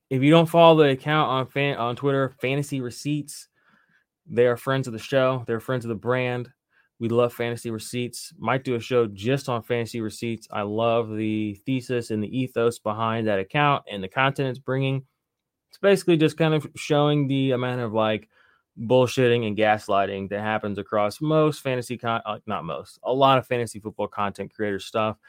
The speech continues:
Some people took it in, in, in with good humor, 'cause, I mean, obviously some of us are, you know, we, we understand what we do,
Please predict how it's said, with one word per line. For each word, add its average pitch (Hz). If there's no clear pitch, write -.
Some 208
people 185
took 170
it 160
in, 135
in, 131
in 127
with 123
good 127
humor, 117
'cause, 151
I 143
mean, 131
obviously 117
some 113
of 104
us 104
are, 101
you 143
know, 135
we, 113
we 113
understand 107
what 95
we 90
do, 90